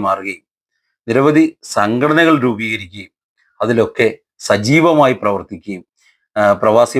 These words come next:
മലയാളികളുടെ ഉന്നമനത്തിനായി തന്നാൽ കഴിയുന്നതെല്ലാം ചെയ്യുന്ന ഒരു സാമൂഹ്യ പ്രവർത്തകയും കൂടെയായി, ഏ, രാജേശ്വരി നായർ മാറിയത് വിവാഹശേഷം ഗോവയിൽ എത്തിയതോട്-,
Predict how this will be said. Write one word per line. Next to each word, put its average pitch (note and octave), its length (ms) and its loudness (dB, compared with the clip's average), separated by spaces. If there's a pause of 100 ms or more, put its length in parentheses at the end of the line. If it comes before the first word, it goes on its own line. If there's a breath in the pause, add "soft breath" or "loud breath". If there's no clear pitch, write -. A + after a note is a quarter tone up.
മലയാളികളുടെ A2+ 580 0
ഉന്നമനത്തിനായി B2 680 -4 (340)
തന്നാൽ C3 300 2 (120)
കഴിയുന്നതെല്ലാം C#3+ 680 2 (120)
ചെയ്യുന്ന A2 340 -8 (400)
ഒരു G#2 140 -8 (880)
സാമൂഹ്യ C3+ 460 2 (120)
പ്രവർത്തകയും C3+ 680 2
കൂടെയായി, G#2 400 -2 (2000)
ഏ, A2 40 2 (1080)
രാജേശ്വരി A#2 420 2 (220)
നായർ G#2+ 240 2 (100)
മാറിയത് G2 380 0 (540)
വിവാഹശേഷം G2+ 760 -2
ഗോവയിൽ F#2 320 -6
എത്തിയതോട്-, E2 540 -16